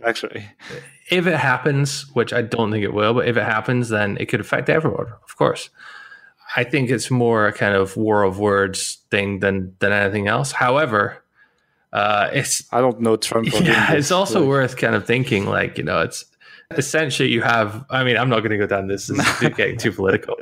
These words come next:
Speaker 2: Yeah.
Speaker 1: Uh, but I think, I think it's quite interesting to see what's gonna happen. But what's also interesting is that we're in a world where there's ten search results right now for a query. So to some extent, Google can show so-, a degree of diversity. Like, they can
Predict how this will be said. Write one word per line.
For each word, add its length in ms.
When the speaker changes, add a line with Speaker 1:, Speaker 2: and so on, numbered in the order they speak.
Speaker 2:
Yeah. 200
Speaker 1:
Uh, 340
but 140
I 220
think, 180
I 120
think 200
it's 160
quite 320
interesting 840
to 100
see 160
what's 200
gonna 180
happen. 300
But 180
what's 240
also 200
interesting 440
is 100
that 260
we're 140
in 80
a 60
world 240
where 120
there's 280
ten 320
search 280
results 280
right 160
now 180
for 140
a 40
query. 300
So 320
to 80
some 180
extent, 380
Google 340
can 220
show 120
so-, 320
a 120
degree 260
of 80
diversity. 640
Like, 220
they 80
can 380